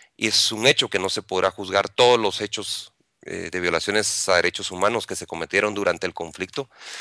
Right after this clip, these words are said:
Hay algunos casos, definitivamente estos casos están enmarcados dentro de la justicia transicional. Eh, hay algunos casos simbólicos que se, que se podrán desarrollar, no se podrá llevar todos los, los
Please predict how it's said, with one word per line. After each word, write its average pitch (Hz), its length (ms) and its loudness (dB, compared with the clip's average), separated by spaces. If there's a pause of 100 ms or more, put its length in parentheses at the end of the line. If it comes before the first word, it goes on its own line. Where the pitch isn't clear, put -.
(380)
Hay 98 300 6
algunos 101 440 4
casos, 110 520 2
definitivamente 95 600 -4
estos - 240 -8
casos 107 320 2
están 98 240 0
enmarcados 101 560 2
dentro 110 480 2
de 104 60 2
la 92 100 0
justicia - 400 -6
transicional. 131 640 -2 (600)
Eh, 90 680 -6 (300)
hay 107 200 8
algunos 107 300 4
casos 113 240 -2
simbólicos 110 760 0 (500)
que 95 100 -6
se, 82 500 -2
que 90 100 -6
se - 120 -2
podrán 98 360 4
desarrollar, 117 540 4
no 117 220 4
se 110 160 0
podrá 92 320 2
llevar 90 300 0
todos 104 300 2
los, - 440 -4
los - 300 -8